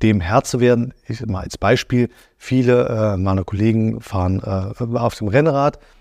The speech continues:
haben Rückenschmerzen. Und man hat gesehen, dass auch Radsportler, auch Tour de France-Fahrer, die mehr Kraftsport machen, auch mal Kreuzheben machen im Fitnessstudio, dass die ganz anders auf dem Fahrrad sitzen, haben eine ganz andere, äh, Geometrie auf dem Fahrrad. Das heißt, die sitzen besser drauf und haben dadurch viel weniger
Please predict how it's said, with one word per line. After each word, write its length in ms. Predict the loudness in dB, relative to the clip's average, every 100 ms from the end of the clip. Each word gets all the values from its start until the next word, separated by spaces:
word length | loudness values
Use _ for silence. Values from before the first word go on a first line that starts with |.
| -12
haben 260 | -8 -2 2
Rückenschmerzen. 760 | 2 2 -2 -2 -4 -2 -4
Und 100 | -2
man 120 | -2 -2
hat 140 | -4
gesehen, 380 | -4 2 2 4
dass 220 | 2 0 -20 _ -12
auch 380 | -10 -10 -6
Radsportler, 580 | -4 -2 -4 -2 0 0
auch 220 | 0 -4 -6
Tour 160 | -4 -4
de 80 | -2
France-Fahrer, 800 | -2 -2 -2 0 0 0 -2 _ -20 _ -4
die 220 | 0 2
mehr 260 | 0 -2 -2
Kraftsport 640 | -6 -6 -8 -2 -2 2
machen, 240 | 0 0
auch 140 | -4 -4
mal 120 | -6
Kreuzheben 640 | -2 0 0 0 -2 0
machen 180 | 0 -2
im 60 | -4
Fitnessstudio, 440 | -2 -2 0 -2
dass 100 | -2
die 120 | -4
ganz 280 | -4 -4 -6
anders 380 | -2 0 0 -2
auf 140 | -6
dem 140 | -4 -2
Fahrrad 340 | 0 0 -2
sitzen, 260 | -6 -6 0
haben 140 | 0
eine 80 | 2
ganz 240 | 0 0
andere, 400 | -2 -2 0 -2 -6 _ _ -4
äh, 280 | -2 -2 -6 _ 0
Geometrie 640 | 4 4 2 -2 0 0
auf 120 | 0 -4
dem 180 | -4
Fahrrad. 340 | 0 0 0 -4
Das 160 | -8
heißt, 80 | -6
die 80 | -2
sitzen 320 | -2 0 0
besser 220 | 0 -2
drauf 240 | -2 -2 -2
und 80 | -2
haben 120 | 0
dadurch 280 | 0 -2 0
viel 200 | 0 2
weniger 400 | 0 2 0